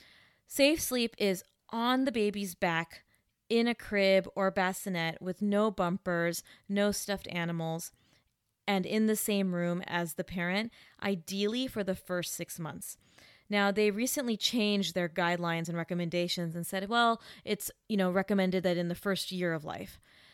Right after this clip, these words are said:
From a practical standpoint, you have to decide between you and your partner, if you have one,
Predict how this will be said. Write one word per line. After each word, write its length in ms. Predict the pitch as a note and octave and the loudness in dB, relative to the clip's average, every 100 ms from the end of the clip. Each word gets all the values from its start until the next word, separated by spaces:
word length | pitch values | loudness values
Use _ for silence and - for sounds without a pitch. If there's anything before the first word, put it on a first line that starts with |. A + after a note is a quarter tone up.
| - _ | -20 _
From 160 | - B3 | -2 0
a 80 | A#3+ | 0
practical 640 | - C4+ D#4 - F4+ E4+ | 0 2 2 0 -6 -4
standpoint, 600 | - A3+ G3+ - A#3 A3+ | -2 0 0 0 -2 -2
you 200 | G3+ G#3 | -2 -2
have 220 | A3 G3+ - | -2 -4 -6
to 60 | |
decide 580 | F3+ F#3 F#3+ F3 F#3 A3 - _ | -10 -6 -2 0 0 -2 -8 _
between 280 | G3 G#3 G3 | -8 0 2
you 380 | F#3 F#3+ G3+ G3+ | 2 2 2 2
and 200 | F#3 F3+ | 0 0
your 280 | F3+ E3+ - | 0 -2 -4
partner, 400 | - F#3+ F#3 G#3+ | -2 -2 0 -2
if 160 | F#3+ F#3+ | -2 -4
you 100 | F3+ | -6
have 260 | F3+ F3+ | -2 -2
one, 220 | G#3 A#3 | 0 -2